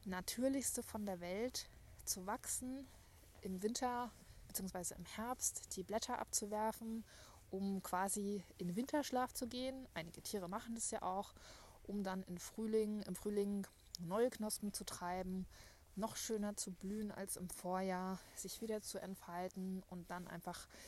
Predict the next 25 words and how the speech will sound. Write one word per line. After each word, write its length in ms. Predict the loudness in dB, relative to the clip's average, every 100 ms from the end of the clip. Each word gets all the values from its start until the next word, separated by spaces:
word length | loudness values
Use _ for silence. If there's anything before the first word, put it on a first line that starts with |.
| -14 -2
in 100 | 0
diesen 280 | 2 2 0
Kreislauf 600 | -2 -2 0 0 -2 -2
wieder 200 | -4 -2
einzutreten. 720 | 0 0 0 -6 -10 -14 -14 -16 -18 -16 -18 -18 -20 -20 -20 -20 -12 -6
Ja, 80 | -2
es 120 | 0 0
gibt, 340 | -2 -2 2
äh, 180 | 2 4
ganz, 200 | 0 -2
ganz 180 | -2 2
viele 240 | 4 4
Kreisläufe 600 | 0 -2 0 0 -2 -2
in 100 | -4
der 120 | -4
Natur. 380 | -6 -2 2 2 0 -16 -14 -16 -14
Das 180 | -6 -2
würde 180 | 2 2
jetzt 160 | 0 0
ein 60 |
bisschen 240 | 0 0 0
zu 140 | 0
weit 260 | 2 2 2
gehen, 240 | 0 0 -10 -20 -20 -20 -20 -20 -20 -16 -2
aber 540 | 2 4 4 2